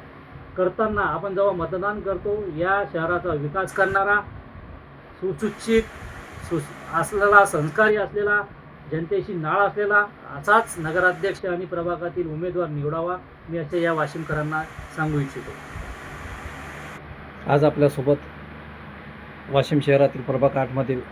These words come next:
Speaker 2: अपक्ष उमेदवार राजूभाऊ किडसे हे होते.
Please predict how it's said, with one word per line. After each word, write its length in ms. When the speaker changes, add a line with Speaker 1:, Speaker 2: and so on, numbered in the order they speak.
Speaker 2:
अपक्ष 340
उमेदवार 680
राजूभाऊ 380
किडसे 400
हे 60
होते. 360